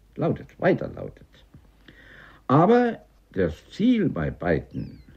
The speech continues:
ist immer das Traumreich, das mehr oder minder objektiv, äh, fundierte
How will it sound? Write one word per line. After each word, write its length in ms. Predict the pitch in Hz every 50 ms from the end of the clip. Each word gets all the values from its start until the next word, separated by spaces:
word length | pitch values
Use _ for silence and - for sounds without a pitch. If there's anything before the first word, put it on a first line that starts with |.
| _ _ _ - _ _ _
ist 240 | 113 123 113 - - _ _
immer 560 | - 98 104 127 190 208 208 214 208 170 151 139 - _ _
das 240 | - 71 73 - _
Traumreich, 640 | - - - - 78 80 - - 160 214 240 220 - - - - _ _
das 120 | - - - - - _ -
mehr 220 | - - 104 107
oder 140 | - - -
minder 360 | 71 - 120 120 113 - -
objektiv, 540 | - - - 104 101 95 - 101 101 95 - - _ _ -
äh, 240 | 76 82 82 78 73
fundierte 640 | - - 101 87 78 147 160 185 208 220 196 202